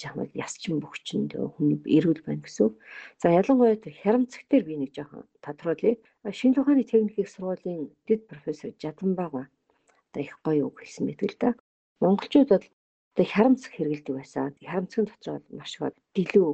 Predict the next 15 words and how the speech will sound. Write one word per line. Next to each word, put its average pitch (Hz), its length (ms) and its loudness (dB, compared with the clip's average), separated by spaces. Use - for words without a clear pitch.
Дэлүүг 214 400 4
ялангуяа 160 480 -4
одоо 139 240 -12
махта - 400 -8
янз 170 280 -2
бүрийн 143 200 -6
аргаар 139 240 -8
монголчууд 131 440 -8
хүүхдүүдэд - 480 0
өгдөг 147 320 0
байсан. 147 280 0
Дэлүүн 269 340 4
дотор 175 280 -10
бол 147 180 -6
ялангуяа 139 600 -6